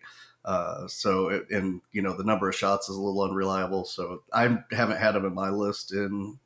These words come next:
all of ninth edition since the new book. Uh, so, um, from there, and the other thing is on the flip side, it's, I think Mike hit it a little on the head. It's, was the indirect potency combined with stuff ignoring cover.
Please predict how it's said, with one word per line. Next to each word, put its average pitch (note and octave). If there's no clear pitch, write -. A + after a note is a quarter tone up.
all G#2
of -
ninth G2+
edition G#2
since -
the F2+
new G2+
book. G2+
Uh, -
so, F#2+
um, F#2
from G2+
there, A2
and G#2+
the B2
other C#3+
thing A#2
is A2
on G2+
the G2+
flip C#3
side, F#2+
it's, -
I G#2+
think C3+
Mike A2
hit G#2
it G2
a -
little G2
on G2
the F#2+
head. G2+
It's, -
was G#2+
the G#2+
indirect A#2+
potency A2
combined G#2+
with F#2+
stuff G2
ignoring F#2+
cover. -